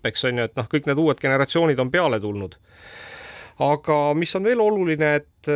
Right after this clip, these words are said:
noh, kõikidele neile siis, kes tahavad kuidagi neid teismelisi, eh, kõnetada, siis, eh, olgu teile teadmiseks, et, eh, üheksakümmend viis protsenti neist on kasutanud Youtube'i,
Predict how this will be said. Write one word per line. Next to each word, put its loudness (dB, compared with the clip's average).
noh, -2
kõikidele 0
neile 2
siis, -6
kes -12
tahavad 0
kuidagi -2
neid -2
teismelisi, 0
eh, 0
kõnetada, 0
siis, -4
eh, 2
olgu 0
teile 0
teadmiseks, -2
et, -8
eh, 2
üheksakümmend -2
viis -2
protsenti -2
neist -2
on 0
kasutanud -2
Youtube'i, 0